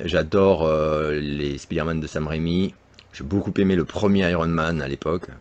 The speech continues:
Après, j'ai trouvé qu'il forçait vraiment un peu trop le trait sur l'humour, mais je ne savais pas ce qui nous attendait niveau humour et film de, d'adaptation de comics. Euh, après, c'est pas, là, je, je réalise que je parle de super-héros. Les, les, les adaptations de comics, c'est pas forcément, euh, des films de super-héros. Mais c'est pas un,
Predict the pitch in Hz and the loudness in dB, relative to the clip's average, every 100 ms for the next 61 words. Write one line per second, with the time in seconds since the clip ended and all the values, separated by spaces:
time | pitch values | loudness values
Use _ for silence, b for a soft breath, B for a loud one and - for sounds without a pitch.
0 | - - 87 85 80 92 - - 73 - | -16 -6 -2 -2 0 -2 -2 -4 -6 -6
1 | 67 78 85 - 87 - 82 - 85 - | -4 -2 -2 -2 -4 -4 -6 -4 -6 -4
2 | 73 73 90 95 80 69 80 - 78 82 | -4 0 0 0 0 -4 -4 -4 -4 -4
3 | - 90 90 107 113 113 - 98 98 95 | -2 0 2 6 6 6 2 4 6 6
4 | 107 110 113 95 82 80 - 87 80 76 | 8 8 8 8 8 6 2 0 0 0
5 | 67 62 B B B B - 87 80 80 | -2 -6 B B B B -4 0 2 2
6 | 85 87 80 92 107 - b b b b | -2 -2 0 0 -2 -10 b b b b
7 | b - 87 82 80 80 80 - 113 - | b -2 2 4 4 2 2 2 4 4
8 | 101 104 101 82 90 101 107 90 87 85 | 4 2 -2 -6 0 0 0 -2 0 -2
9 | - - 82 87 95 92 78 71 73 71 | -4 -2 0 2 4 4 2 -2 -4 -6
10 | 53 - 76 80 78 78 78 98 85 92 | -8 -10 -8 -6 -4 -6 -6 -8 -2 -2
11 | 92 78 - - 92 - 95 98 95 80 | -2 -6 -6 -6 -6 -4 -2 0 -2 -4
12 | - 76 73 - 85 - 73 73 95 B | -6 -6 -6 -6 -6 -4 -2 0 -2 B
13 | B B B - 92 95 110 135 123 110 | B B B -2 0 2 2 4 4 4
14 | 101 98 92 90 | 4 4 2 0